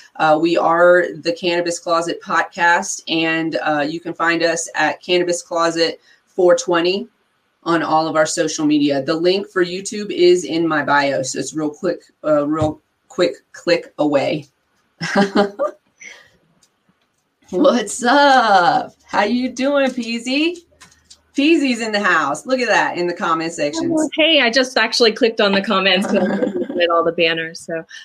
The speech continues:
Speaker 2: uh, <laughs> playing with banners. Um, yeah.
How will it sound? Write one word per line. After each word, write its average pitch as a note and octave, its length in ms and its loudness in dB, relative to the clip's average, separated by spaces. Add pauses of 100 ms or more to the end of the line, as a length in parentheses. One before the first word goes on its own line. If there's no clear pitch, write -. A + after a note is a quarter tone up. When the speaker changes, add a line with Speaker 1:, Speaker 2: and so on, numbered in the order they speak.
(100)
Speaker 2:
uh, A#3 180 4 (720)
<laughs> - 800 -6
playing A3+ 400 0
with A#3+ 180 -2
banners. F3 560 -4 (500)
Um, D#3 520 -8 (1500)
yeah. D#3+ 220 -8